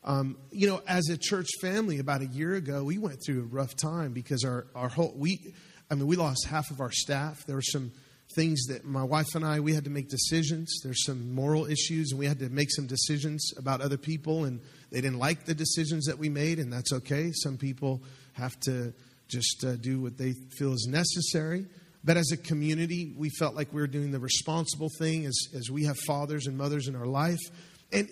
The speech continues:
and, you know, there's stuff that goes on, but all of that is to mature us in love. How many say amen to that?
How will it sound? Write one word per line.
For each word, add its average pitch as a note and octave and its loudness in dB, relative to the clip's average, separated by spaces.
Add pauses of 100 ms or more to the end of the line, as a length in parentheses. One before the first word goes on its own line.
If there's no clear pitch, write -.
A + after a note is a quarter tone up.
and, G#3 2
you G#3+ 2
know, A3+ 4
there's F#3 2
stuff G#3+ 0
that F#3+ 6
goes E3+ 4
on, G#3 2
but F3+ 0 (100)
all B3 4
of F#3 0
that D3 0
is D3+ 0
to F3 2
mature D#3+ 0
us - 0
in C3 -4
love. A2+ -2
How C#3+ -2
many C#3+ 2
say B2+ 0
amen B2 4
to A#2 -2
that? A2+ -2